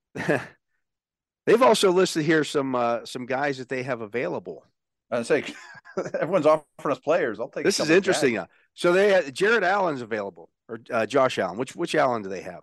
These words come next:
Speaker 1: Uh,
Speaker 2: The bad
Speaker 1: Josh
Speaker 2: Josh, well, he's not bad, but the other Josh Allen, not
Speaker 1: The
Speaker 2: the
Speaker 1: other
Speaker 2: good.
Speaker 1: Josh Allen. And they're also offering, they have, uh, Ki-, Chase on is available as well.
Speaker 2: Chase
Speaker 1: I
Speaker 2: on
Speaker 1: don't,
Speaker 2: the bottom.
Speaker 1: I don't want either one of those guys.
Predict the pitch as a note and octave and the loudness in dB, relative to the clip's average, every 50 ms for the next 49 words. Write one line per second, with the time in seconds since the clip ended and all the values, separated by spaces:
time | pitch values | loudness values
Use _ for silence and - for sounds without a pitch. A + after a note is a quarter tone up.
0 | - G2+ F#2+ F#2 F2+ F2 - _ _ _ _ _ _ _ _ _ _ _ - A2+ | -12 -10 -10 -10 -10 -14 -16 _ _ _ _ _ _ _ _ _ _ _ -10 -8
1 | B2 C#3+ - D3+ D3+ E3 D#3+ D3 C3 C#3 C#3+ C3+ C3+ - - C3+ B2 C3 B2+ B2+ | -6 -2 0 2 2 2 2 0 0 0 0 0 0 -2 -4 -2 -2 -2 -2 -2
2 | B2+ - - A#2 G2+ F2+ E2+ E2+ E2 F#2+ F2 A#2+ - B2 C3 A#2 A#2 A2 G2 A2 | -4 -2 -4 -6 -6 -6 -8 -10 -12 -12 -12 -6 -4 -2 0 0 -2 -2 -2 -2
3 | G#2+ F#2+ F#2+ - G2+ E2 D2 C#2 C#2+ C#2 - D#2+ F2 B2 B2+ C3+ C#3 C3+ C3 A2+ | -2 -2 -4 -6 -8 -10 -10 -12 -16 -18 -14 -8 -2 2 4 4 6 4 4 2
4 | A#2+ A#2 G#2+ G2+ - - G2+ F#2 F2+ F2+ F#2 F#2+ - _ _ _ _ - - B2+ | 2 2 2 2 0 0 -2 0 -2 -4 -6 -10 -14 _ _ _ _ -8 -2 -2
5 | C3+ C#3 C#3 C#3 C3+ B2+ B2+ A#2 - C3+ A#2+ A#2+ A#2+ A#2 - - B2 A#2+ A#2 A2+ | 0 2 2 2 4 4 2 2 0 -2 0 2 2 0 0 -2 -6 -6 -6 -6
6 | A#2 A2 A2 A2+ A2+ G#2 - A#2 A#2 G#2+ G2+ - - - F#2+ F2 - - C3+ A#2+ | -6 -4 -4 -4 -4 -6 -8 -10 -10 -10 -10 -10 -10 -10 -10 -8 -6 -6 -4 -4
7 | A2+ - - G2 F2+ F2 E2+ E2 G2+ F#2+ F2 F2+ F2 E2+ F2 E2+ E2+ E2 E2+ F#2 | -4 -4 -6 -6 -6 -8 -10 -12 -12 -10 -10 -10 -10 -10 -10 -12 -12 -14 -12 -12
8 | F2+ E2+ D#2+ D2+ - _ _ _ _ _ _ _ _ _ _ _ _ _ _ _ | -12 -12 -12 -12 -16 _ _ _ _ _ _ _ _ _ _ _ _ _ _ _
9 | _ _ _ _ _ _ _ _ _ - - E3 D3+ - B2+ B2 A#2 G#2 - - | _ _ _ _ _ _ _ _ _ -10 -8 -8 -4 -2 0 0 0 0 -4 -8
10 | F2 E2 - _ _ _ _ _ _ _ _ _ _ - B2 A#2+ A2+ A2 A2 G#2 | -10 -12 -12 _ _ _ _ _ _ _ _ _ _ 2 2 4 4 4 4 4
11 | G#2 F#2 F#2+ F#2+ G2 F#2+ F2+ E2 D#2+ D#2+ - F2 D#2+ G2 - - | 4 4 2 2 2 0 0 -2 -4 -4 -6 -6 -8 -8 -10 -14